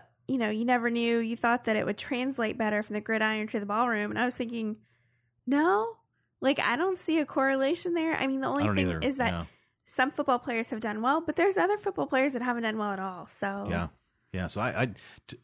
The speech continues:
Speaker 2: to me, it's not an obvious thing
Speaker 1: No,
Speaker 2: to me.
Speaker 1: <laughs>
Speaker 2: I
Speaker 1: not
Speaker 2: mean,
Speaker 1: at all.
Speaker 2: obviously they have some incredible ability to, to control their motion and that sort
Speaker 1: Yeah.
Speaker 2: of thing. Otherwise they wouldn't be great football players.
Speaker 1: Right.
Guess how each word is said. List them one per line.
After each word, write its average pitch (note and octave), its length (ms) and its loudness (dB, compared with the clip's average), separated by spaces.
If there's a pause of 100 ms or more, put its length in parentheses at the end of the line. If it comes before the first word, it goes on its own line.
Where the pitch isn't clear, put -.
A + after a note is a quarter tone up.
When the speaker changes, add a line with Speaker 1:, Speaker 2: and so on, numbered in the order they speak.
Speaker 2:
to B2 140 0
me, C3+ 160 2
it's B2+ 120 0
not D#3+ 80 4
an C3 80 2
obvious G2+ 440 0
thing F2+ 220 0
Speaker 1:
No, A3 360 4
Speaker 2:
to A2 100 2
me. E2 300 0
Speaker 1:
<laughs> - 80 -16
Speaker 2:
I - 40 -2
Speaker 1:
not G#2+ 80 4
Speaker 2:
mean, G2+ 100 2
Speaker 1:
at - 140 -2
all. - 240 -4 (160)
Speaker 2:
obviously G#2 600 0
they F2+ 240 -4
have G#2 260 -2
some F#2 340 -4
incredible G#2 520 0
ability F#2 400 -2
to, F2 380 -4 (120)
to F#2 140 -4
control F#2+ 840 -2
their F2+ 320 -4
motion F#2+ 480 -2
and F2 120 -4
that E2+ 60 -6
sort B3 100 -6
Speaker 1:
Yeah. A3 100 2
Speaker 2:
of F2 60 -2
thing. F2+ 120 -2
Otherwise F2 280 -2
they F#2 80 -2
wouldn't F#2 240 -4
be F#2 80 -2
great E2+ 240 -6
football F2 320 -6
players. - 480 -8
Speaker 1:
Right. G#3+ 340 -6